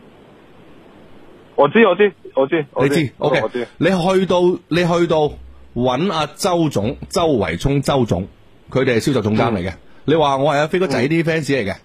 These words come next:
Speaker 2: 你話，誒，我想體驗下，因為呢，佢哋，誒，個，個試車呢，幾有意思嘅。第一個原地掉頭，第二個佢有條專屬嘅試駕路線嘅。噉你可以去感受下，
Speaker 1: 嗯。
Speaker 2: 唔係話嗌你今日即刻擁有台仰望，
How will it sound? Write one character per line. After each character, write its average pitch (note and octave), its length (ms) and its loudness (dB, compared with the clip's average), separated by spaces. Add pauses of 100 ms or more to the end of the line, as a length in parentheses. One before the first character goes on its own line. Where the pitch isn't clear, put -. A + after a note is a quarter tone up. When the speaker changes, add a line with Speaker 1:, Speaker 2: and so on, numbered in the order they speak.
Speaker 2:
你 B2 80 -2
話， B2 160 -2 (240)
誒， A#2 240 -2
我 B2+ 120 0
想 C3+ 180 -4
體 - 140 -8
驗 C3 200 0
下， A2 140 0
因 G3+ 80 0
為 E3 100 0
呢， F3+ 140 -2 (500)
佢 C3+ 240 0
哋， B2 680 0 (280)
誒， G2+ 560 -2 (440)
個， D3 200 0
個 D3 80 0
試 C#3+ 320 -4
車 E3 200 2
呢， E3 140 -2 (140)
幾 D3+ 80 0
有 E3+ 100 2
意 C3 100 -2
思 B2+ 160 -4
嘅。 A2 160 0
第 B2+ 100 -2
一 - 40 0
個 D3 140 -2
原 A2+ 200 2
地 A#2+ 140 0
掉 A#2+ 160 0
頭， G2 160 -2 (240)
第 B2+ 80 -2
二 C#3 80 0
個 E3 60 2
佢 D#3+ 140 -2
有 D#3+ 80 2
條 C3 80 0
專 F3 240 0
屬 C#3 100 -2
嘅 A#2 100 -2
試 A#2 140 -6
駕 A#2+ 120 0
路 G#2+ 120 0
線 A2 180 -2
嘅。 G2+ 80 -2 (340)
噉 - 140 -2
你 F3+ 80 2
可 C#3 200 2
以 F3 120 2
去 D3 80 0
感 A#2+ 320 0
受 C3+ 120 0
下， A#2+ 120 0
Speaker 1:
嗯。 A2 80 -2 (200)
Speaker 2:
唔 B2 100 0
係 C#3 120 2
話 C#3+ 280 -2
嗌 E3 40 0
你 D3+ 80 -2 (140)
今 G3+ 220 2
日 - 20 0 (280)
即 F#3+ 120 -4
刻 D#3+ 100 -8 (200)
擁 B2+ 140 0
有 C#3+ 140 0
台 G2 100 -2 (280)
仰 G#2+ 220 -2
望， G2 160 -2